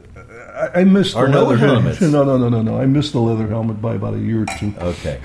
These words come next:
Speaker 1: All right. I got the first suspension helmets, which were, well, a little bit better than leather, but,
Speaker 2: Yeah.
Speaker 1: uh,
Speaker 2: Sticking to the helmet thing while we're on it, what, wh-, where is your head at, uh, excuse the pun, uh, on the
Speaker 1: <laughs>
Speaker 2: whole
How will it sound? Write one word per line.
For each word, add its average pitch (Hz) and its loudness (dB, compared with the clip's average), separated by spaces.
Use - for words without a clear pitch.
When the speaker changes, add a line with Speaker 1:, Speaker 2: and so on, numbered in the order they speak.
Speaker 1:
All 117 2
right. 110 -2
I 127 -4
got 120 0
the 117 -6
first - -4
suspension 117 -2
helmets, 107 -6
which 107 -8
were, 101 -8
well, 160 -2
a 143 4
little 151 4
bit 101 -2
better 104 -6
than 104 -8
leather, 107 -6
but, 104 -6
Speaker 2:
Yeah. 101 -4
Speaker 1:
uh, 107 -10
Speaker 2:
Sticking 185 -4
to 190 -2
the 147 -2
helmet 113 -2
thing 90 -4
while 85 -2
we're 82 -4
on 82 -6
it, 65 -10
what, 90 -6
wh-, 120 -8
where 147 -6
is 175 -10
your 123 -6
head 104 -8
at, 80 -8
uh, 73 -10
excuse 76 -12
the 62 -18
pun, 69 -12
uh, - -16
on 76 -4
the 73 -8
Speaker 1:
<laughs> 76 -12
Speaker 2:
whole 76 -6